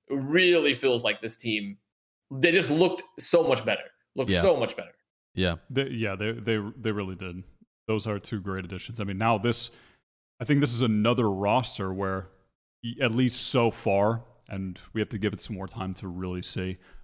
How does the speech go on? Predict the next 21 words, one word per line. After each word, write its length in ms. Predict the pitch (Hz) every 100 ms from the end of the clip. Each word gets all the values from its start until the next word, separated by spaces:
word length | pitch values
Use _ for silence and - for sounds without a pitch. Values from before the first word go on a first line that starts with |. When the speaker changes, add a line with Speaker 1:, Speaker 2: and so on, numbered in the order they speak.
| _
Speaker 3:
but 100 | 101
at 60 | 107
least 300 | 131 147 -
so 200 | 147 123
far, 480 | - 120 98 87 87 - _ -
it 60 | 110
looks 180 | 151 151
like 100 | 123
this 140 | 120
could 400 | - - 139 110
be 120 | 120
one 160 | 113 113
of 60 |
those 220 | 107 104 101
rosters 500 | 101 104 - 104 98
where 120 | 101
there's 220 | 101 -
just 360 | - 104 - - _ _ _ 101
no 280 | 107 107
weak 380 | 104 95 107 101
link 440 | 101 92 98 -